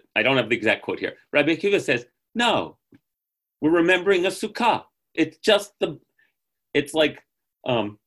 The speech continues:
uh, what's, what's the famous Freudian joke? A what is a what? Sometimes a cigar is a cigar, you know? It's a cigar. It's a sukkah."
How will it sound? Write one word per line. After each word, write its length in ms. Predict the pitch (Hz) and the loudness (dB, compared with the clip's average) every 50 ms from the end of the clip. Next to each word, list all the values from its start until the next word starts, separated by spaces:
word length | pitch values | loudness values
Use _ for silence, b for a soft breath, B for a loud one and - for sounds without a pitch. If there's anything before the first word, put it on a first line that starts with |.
| _ _ _ _ _ _ _ _ _ _ _ _ _ _ _ _ _ - | _ _ _ _ _ _ _ _ _ _ _ _ _ _ _ _ _ -10
uh, 120 | 135 - - - | -10 -10 -10 -12
what's, 380 | 123 - 151 165 165 - - - _ _ | -6 -2 -2 -2 -2 -4 -10 -20 _ _
what's 340 | - 120 160 170 170 - - | -4 -2 -2 -2 -2 -4 -8
the 100 | - 175 | -8 -6
famous 320 | - - 175 160 165 165 - | -2 0 0 0 0 -2 -4
Freudian 420 | - 170 156 156 165 170 170 165 | -2 0 2 2 4 2 2 0
joke? 240 | 165 185 170 165 - | -2 -2 -2 -2 -2
A 80 | - 120 | -4 -2
what 240 | 120 131 135 143 175 | 0 2 2 2 2
is 120 | 170 139 | 0 0
a 60 | 139 | 0
what? 360 | 135 143 147 147 175 - - _ _ _ _ | 0 0 2 0 0 -2 -6 _ _ _ _
Sometimes 480 | - - - 151 147 - 143 143 139 127 | -6 -4 -2 -2 -2 -2 -4 -4 -4 -4
a 60 | 127 | -6
cigar 360 | 131 - 139 127 139 135 135 | -6 -6 -4 0 2 2 2
is 100 | 135 156 | 2 0
a 40 | 170 | -4
cigar, 540 | - - - - 143 139 151 185 196 165 - | -6 -8 -6 -2 0 0 0 0 -4 -6 -10
you 140 | - 131 131 | -8 -4 -2
know? 260 | 135 135 143 143 139 b b b b b b b _ _ | 0 0 0 -2 -4 b b b b b b b _ _
It's 220 | - 151 151 - 175 | 0 0 0 0 -2
a 80 | 185 | -4
cigar. 680 | - - - 208 - - 240 240 190 117 87 90 - - _ _ _ _ _ B B B B B B B B _ _ | -2 -2 -2 0 2 2 2 2 2 0 -4 -8 -12 -20 _ _ _ _ _ B B B B B B B B _ _
It's 420 | - 143 139 147 - - - - - _ _ _ _ | 0 0 0 0 -4 -10 -18 -20 -20 _ _ _ _
a 80 | - 156 | -2 -2
sukkah." 580 | 160 - - 202 202 208 226 214 156 95 - | -2 -2 -6 -8 -4 -2 0 0 0 0 -4